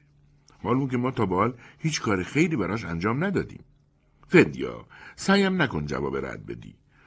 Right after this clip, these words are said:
تو با بدخلقیت هم اونو میرنجونی، هم منو.»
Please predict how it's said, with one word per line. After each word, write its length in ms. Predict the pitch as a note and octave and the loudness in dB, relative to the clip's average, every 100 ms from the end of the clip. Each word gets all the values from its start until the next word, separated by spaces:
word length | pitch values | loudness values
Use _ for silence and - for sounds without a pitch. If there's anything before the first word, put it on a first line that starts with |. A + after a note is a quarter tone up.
| - - - | -20 -20 -2
تو 80 | C#3 | 2
با 80 | D3 | 4
بدخلقیت 640 | A2+ G#2 G2 F2+ A2+ D#3 - - | 2 0 -2 -2 0 -2 -8 -4
هم 180 | B2+ C3+ | -2 0
اونو 200 | D3+ G#3+ | 0 0
میرنجونی، 580 | G3 F3 E3 D3 D3+ D3 - | 0 0 0 -2 -2 -6 -2
هم 160 | B2+ | 0
منو.» 260 | A#2+ G2 | 2 0